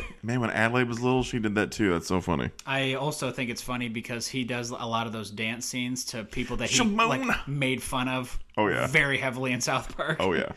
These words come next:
Speaker 1: <laughs> And I also can't listen to it without being like, "This is the same, like, this is the South Park guy." You know, it's
Speaker 2: Yeah.
Speaker 1: like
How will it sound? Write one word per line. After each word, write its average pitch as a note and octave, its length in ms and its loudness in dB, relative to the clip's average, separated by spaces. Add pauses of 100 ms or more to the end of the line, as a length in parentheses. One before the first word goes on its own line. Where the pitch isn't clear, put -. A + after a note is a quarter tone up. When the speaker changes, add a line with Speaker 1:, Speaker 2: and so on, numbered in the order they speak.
Speaker 1:
<laughs> - 160 -16
And G#3+ 180 2
I F#3 80 6
also E3+ 280 2
can't D3+ 300 -2
listen D3 280 -4
to D3+ 220 -2
it - 40 -4
without C#3 320 -2
being C3+ 140 -2
like, A#2+ 200 -4 (580)
"This C#3+ 200 -2
is D3 120 -6
the D3 60 -4
same, D3 300 -2
like, B2+ 200 -4
this D3 180 -2
is B2+ 220 -6 (420)
the C3 100 -6
South C3+ 320 0
Park A2 280 -2
guy." A2+ 160 -4
You C3 60 -4
know, B2+ 100 -4
it's G#2+ 80 0
Speaker 2:
Yeah. F2+ 100 4
Speaker 1:
like A1 100 -2